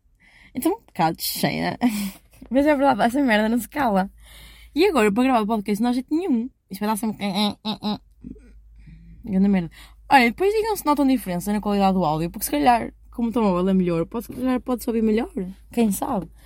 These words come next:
Olha, e se me quiserem oferecer um microfone, eu também agradecia, porque assim, eu já estou a pagar cento e tal euros por ano para vocês me ouvirem. Se vocês me oferecem um microfone, que custa aqui, pá, trinta euros. Este, eu ia dizer, cada um dá, dá um euro,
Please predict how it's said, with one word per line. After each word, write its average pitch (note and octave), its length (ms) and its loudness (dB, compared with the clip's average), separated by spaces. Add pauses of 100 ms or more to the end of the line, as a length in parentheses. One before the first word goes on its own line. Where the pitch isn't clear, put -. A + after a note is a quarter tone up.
(340)
Olha, B3+ 160 6
e B3 60 2
se - 120 -4
me D#4 60 4
quiserem E4 320 2
oferecer C#4 200 0
um G#3 60 2
microfone, G3+ 420 0
eu F#3+ 60 0
também B3 220 2
agradecia, G3+ 480 0
porque A#3 200 -4
assim, E3 300 -4 (560)
eu A3+ 120 -4
já C#4 100 4
estou A3 240 2
a G3 60 6
pagar F3 560 0 (800)
cento G#3 280 -6
e A3 60 2
tal B3 160 2
euros F#3+ 240 2
por - 260 -4
ano F3+ 220 2
para G3 100 -2
vocês G#3+ 220 0
me A3 80 2
ouvirem. F#3 420 2
Se D#3 60 -16
vocês G#3 180 -2
me A#3+ 100 2
oferecem F#3+ 300 -4
um F#3+ 40 2
microfone, F3+ 540 -2 (300)
que - 100 -20
custa G3 220 -6
aqui, F3 120 -2
pá, E3+ 140 -2
trinta F3+ 220 2
euros. F3 340 -2 (420)
Este, C#4 180 0
eu D4 60 8
ia D4 60 8
dizer, F3 160 0
cada G3+ 160 0
um G#3 60 2
dá, G3+ 240 0
dá - 260 -2
um F3+ 160 0
euro, D#3 240 -4